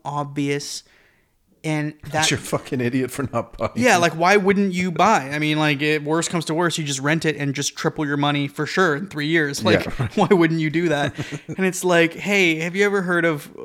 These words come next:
Speaker 1: uh, manic episodes in the economy? 'Cause this is what a mania is. <laughs> Like, <laughs> like, um,
Speaker 2: So, so wh-, wh-, wh-, what's your idea of what a correction is gonna look like?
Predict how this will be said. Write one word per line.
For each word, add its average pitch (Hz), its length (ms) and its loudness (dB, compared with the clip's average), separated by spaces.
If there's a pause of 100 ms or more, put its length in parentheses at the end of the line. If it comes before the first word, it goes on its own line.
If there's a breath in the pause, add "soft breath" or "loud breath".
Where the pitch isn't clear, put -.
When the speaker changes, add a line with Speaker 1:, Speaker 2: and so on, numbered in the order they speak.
(180)
Speaker 1:
uh, 139 320 -2
manic 147 460 -2
episodes 151 480 -4
in 160 100 -6
the 156 80 -2
economy? 156 540 -4
'Cause 160 180 -6
this 165 180 -6
is 160 120 -6
what 160 120 2
a 151 60 2
mania 143 400 2 (160)
is. - 280 -10
<laughs> - 60 -10
Like, 151 1200 -2
<laughs> - 0 -
like, 160 300 -4 (720 loud breath)
um, 147 500 -4 (600 soft breath)
Speaker 2:
So, - 140 -10
so 185 200 0
wh-, - 260 -8
wh-, 165 380 -4
wh-, - 60 -14
what's - 260 -8
your 143 400 -4
idea 107 400 -2
of 92 220 -4
what 95 100 -2
a 92 60 -4
correction 92 520 -8
is 87 140 -10
gonna 90 180 -10
look 92 280 -14
like? - 300 -18